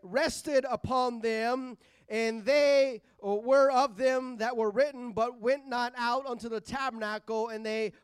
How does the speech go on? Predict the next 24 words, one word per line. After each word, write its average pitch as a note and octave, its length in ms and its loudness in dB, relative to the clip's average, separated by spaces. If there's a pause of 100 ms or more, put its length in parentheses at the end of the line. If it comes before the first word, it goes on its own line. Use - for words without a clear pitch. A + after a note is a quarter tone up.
(100)
prophesied A#3+ 840 -4
in A3 120 -8
the G3+ 100 -12
camp. G#3+ 380 -10
And D#3+ 100 -20
so G#3 240 -6
here, A#3+ 380 -4 (320)
uh, G#3 180 -2
got A#3+ 260 -4
these A#3 200 -10
seventy B3 560 -6
men B3 380 -2
that A3+ 180 -4
were G#3+ 120 -2
chosen. C4 680 -4 (480)
Uh, G3 360 -2
God A3+ 340 -2
says, A3 340 -2
"The G3+ 100 -10
Spirit C4 440 -4
that's A#3+ 200 -6
on A3+ 240 -2
you, B3 180 -2
Moses, C4+ 720 -2